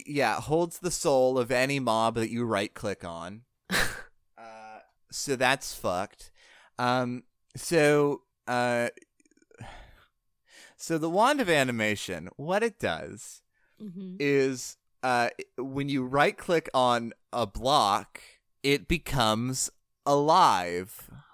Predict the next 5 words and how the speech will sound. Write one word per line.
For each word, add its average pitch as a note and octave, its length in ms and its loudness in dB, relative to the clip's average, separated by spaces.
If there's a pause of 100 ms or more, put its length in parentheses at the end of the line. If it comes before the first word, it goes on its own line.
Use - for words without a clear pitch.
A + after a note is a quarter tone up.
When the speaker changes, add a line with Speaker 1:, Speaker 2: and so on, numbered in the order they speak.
(120)
Speaker 2:
Oh, B3+ 1000 10
hell G#3+ 880 8
yes, G#3+ 420 4
hell F#3+ 480 0
yes, F3+ 360 2